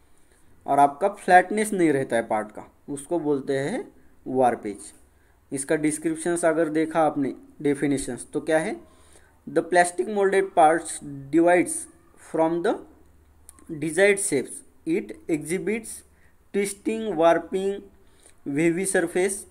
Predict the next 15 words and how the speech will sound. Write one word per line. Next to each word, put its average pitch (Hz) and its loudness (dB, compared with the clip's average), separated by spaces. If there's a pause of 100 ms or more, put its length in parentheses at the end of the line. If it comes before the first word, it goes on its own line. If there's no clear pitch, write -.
and 208 -2 (1120)
angle 190 4
deviations। 135 2
मतलब 165 -2
क्या 185 2
है? 190 2
आपका 180 4
पार्ट 185 6 (140)
ट्विस्ट 190 -4
होगा, 175 4
वेवी 165 0
होगा 175 2 (800)
वेवनेस 175 2
आएगा 180 4 (840)
या 165 0